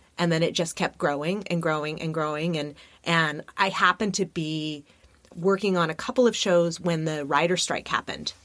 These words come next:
and that was sort of the launch of reality T V. And I was working in non-union at the time, and so what came out was, like, this plethora of non-union reality shows in order to fill the airways.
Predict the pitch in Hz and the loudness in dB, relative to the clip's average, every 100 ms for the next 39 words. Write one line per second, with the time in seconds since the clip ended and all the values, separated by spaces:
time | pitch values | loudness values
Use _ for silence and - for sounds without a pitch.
0 | - 170 165 156 160 196 170 160 160 147 | -4 2 2 2 -2 0 0 0 -2 2
1 | 147 147 185 185 - 175 143 151 156 170 | 2 4 2 -4 -4 -2 0 0 0 -2
2 | 185 175 156 147 220 254 _ _ _ - | 0 -2 0 -2 -2 -4 _ _ _ -18
3 | - 180 170 165 156 147 - 165 151 175 | -4 0 2 2 0 -4 0 0 0 -2
4 | 180 202 180 - 175 165 180 226 240 190 | 0 2 2 0 -2 2 4 6 4 2
5 | 170 160 160 - 165 151 151 147 - 151 | 0 -4 -8 -8 -4 -4 -4 -6 -4 -6
6 | 143 - _ _ - 165 170 - 190 180 | -6 -14 _ _ -8 -2 -2 -4 -2 2
7 | 175 226 185 - 170 151 151 170 - - | 4 6 4 2 -2 -2 -4 -6 -6 -8
8 | - 190 202 180 165 - 160 160 160 160 | -2 0 2 2 2 0 -4 -4 0 2
9 | 180 180 180 170 165 156 160 160 175 190 | 4 2 0 0 -2 -2 0 4 4 4
10 | 185 - 165 147 135 135 - _ _ _ | 2 0 0 -2 -2 -6 -8 _ _ _
11 | _ _ _ _ _ - 196 196 175 175 | _ _ _ _ _ -2 2 4 4 4
12 | 175 170 180 160 151 185 302 208 - - | 0 -2 0 0 0 2 2 2 -4 -6
13 | - | -8